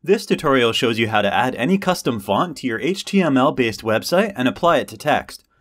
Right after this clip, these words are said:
Let's change the font of these buttons, for example. In order to apply a custom font to your site's text, you should perform the following. Download a font from the internet or just copy it from your system folder.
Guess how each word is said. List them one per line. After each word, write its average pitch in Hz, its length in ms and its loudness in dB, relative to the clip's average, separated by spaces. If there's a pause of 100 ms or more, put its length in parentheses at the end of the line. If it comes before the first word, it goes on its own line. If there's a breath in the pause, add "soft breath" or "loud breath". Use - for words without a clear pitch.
(260)
Let's 190 180 0
change 247 280 2
the 151 80 -2
font 143 320 0
of 104 100 -6
these 123 200 0
buttons, 113 340 -2
for 101 140 -2
example. 87 560 -8 (560)
In 151 100 -2
order 202 240 4
to 175 220 2
apply 131 280 4
a 98 60 0
custom 131 400 -2
font 123 340 0
to - 80 -8
your 107 80 0
site's 117 320 0
text, 160 380 -6 (220)
you 160 80 -8
should 190 180 0
perform 214 320 -2
the 143 80 0
following. 113 560 -2 (420)
Download 196 360 2
a 151 40 -4
font 131 320 0
from 127 140 -4
the 107 140 -4
internet 147 400 0
or 127 120 0
just 175 200 -6
copy 185 340 0
it - 100 -4
from 120 180 -4
your 117 100 -4
system 113 340 -2
folder. 82 400 -10